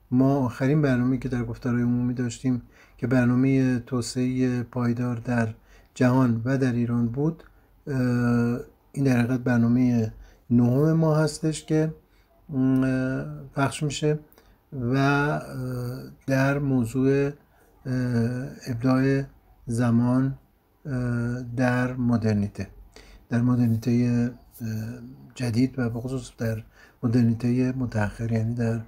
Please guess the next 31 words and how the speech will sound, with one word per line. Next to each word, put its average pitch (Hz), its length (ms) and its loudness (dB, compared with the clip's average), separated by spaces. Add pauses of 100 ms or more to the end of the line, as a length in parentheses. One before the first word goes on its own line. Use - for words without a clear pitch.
(240)
صد 117 220 -4
سال 120 420 0 (440)
اخیر. - 320 -6 (800)
و، 139 420 4
م، 131 1000 0 (200)
بنابراین، 143 580 4
اه، 143 400 2 (400)
اه، 135 160 0 (500)
موضوع 143 500 2
از 143 80 6
قبل 131 300 2
هم 135 120 2
اعلام 131 280 -2
شده 170 260 -6
و 165 160 0
دوستانی 135 380 -4
که 131 100 -8
مایل 120 240 -4
بودن 139 360 -2 (420)
تونستن 143 340 2
در 131 120 4
این 127 80 4
ساعت 131 460 0 (180)
به 123 60 0
ما 123 340 2 (360)
بپیوندن. 117 480 2
البته 131 200 0
این 151 100 2
ساعت، 139 460 -2
اه، 127 300 0 (500)
رو، 120 240 0